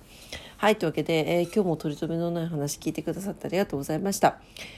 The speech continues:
えー、オクラジオはラジオトークで配信してます。いつもいいねボタンありがとうございます。番組のフォローもお待ちしてます。えーっ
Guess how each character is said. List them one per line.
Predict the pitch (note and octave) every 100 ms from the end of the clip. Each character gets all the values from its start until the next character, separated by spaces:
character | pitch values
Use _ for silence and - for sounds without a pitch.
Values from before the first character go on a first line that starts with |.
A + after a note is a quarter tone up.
| - - -
え | G#3 G3 F#3+ F#3
ー、 |
オ | F3
ク | A3+
ラ | C4
ジ | B3+
オ |
は | F3
ラ | D3+ D#3
ジ |
オ | G3+
ト | B3
ー |
ク | A3+
で | D#3+
配 | D#3+ D#3+
信 | E3
し | E3
て | F3
ま | E3+ F3
す。 | F3+ -
い | -
つ | G3+
も | F3 D#3+ -
い |
い | E3+
ね | E3+
ボ | D#3 E3+
タ | D#3 D3
ン | -
あ | D#3
り |
が | D#3
と | E3+ D#3
う |
ご | D3
ざ | D#3
い | D#3
ま | G#3 A3
す。 | -
番 | E3+ F3+
組 | F3 F3
の | F3
フ | F3
ォ | E3+
ロ | D#3
ー |
も | C#3
お |
待 | C#3+ D#3
ち | E3+
し |
て | -
ま | F3+ G3+ G#3 A3+
す。 | A3+ - - - - - - - -
え |
ー | F#3 F3+ F3+ F3+
っ | F3